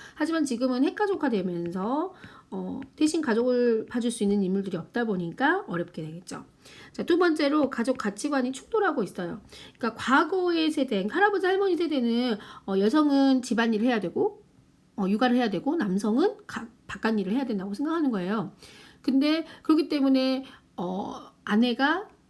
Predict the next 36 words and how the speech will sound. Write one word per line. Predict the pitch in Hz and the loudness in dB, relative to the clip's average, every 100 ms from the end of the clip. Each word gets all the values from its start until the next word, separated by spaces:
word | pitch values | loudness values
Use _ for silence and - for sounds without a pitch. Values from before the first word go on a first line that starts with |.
| _ | _
여성이 | 208 202 269 277 349 | -2 2 4 4 2
더 | 349 226 214 208 | 0 0 2 0
집안일을 | 202 214 233 208 | 0 0 2 0
잘해야 | 190 - 196 196 | 0 -2 -2 -2
되고, | 185 196 202 _ _ _ _ - | -6 -10 -14 _ _ _ _ -6
직장을 | 226 269 | 0 0
다닌다고 | 226 196 214 208 220 | 0 0 0 0 -2
하더라도 | 277 240 277 381 - | -2 -4 -2 -4 -6
더 | - - _ | -16 -20 _
그걸 | - 202 | -2 0
못마땅하게 | 220 285 269 220 | 2 2 0 -2
생각하고, | 196 240 220 165 202 - - _ - - - - _ - | -2 -2 -4 -4 -6 -6 -10 _ -20 -20 -20 -20 _ -8
어, | 202 | -2
이런, | 262 349 339 339 330 320 320 320 - _ _ - - _ | 2 4 4 2 0 -2 -4 -8 -18 _ _ -20 -20 _
그런 | 269 294 | 0 2
가치관과 | 294 185 - 220 175 220 196 - - - | 0 -4 -4 -4 -4 -4 -6 -8 -20 -4
그렇지 | 339 320 | -4 0
않은 | 294 208 233 190 | 0 0 0 -2
지금 | - 233 | 0 2
현대에 | 349 320 | 2 2
와가지고 | 254 185 214 220 233 277 | 0 0 -2 -4 -2 0
도-, | 269 - | -2 -8
부부가 | - 214 226 | -4 -2 -2
모두 | 208 185 202 | -2 -2 -2
맞벌이 | 180 - 233 | -2 -2 0
할 | 240 240 | 0 -2
수 | - | -2
있고 | 196 - 269 320 | -4 -2 -2 -2
같이 | 220 - 214 | -4 -6 -4
분담을 | 208 202 254 254 | 0 2 2 2
해야 | 262 277 | 0 0
되고 | 214 185 311 | -2 -4 -4
이런 | 233 294 339 | 0 0 0
것들의 | 247 254 262 - - - - 294 | -2 -4 -6 -8 -20 -8 -2 -2
가치관 | 294 208 - 302 262 | -2 -6 -4 -4 -2
생각이 | 262 285 262 226 277 415 | -2 -2 -2 -2 -2 -2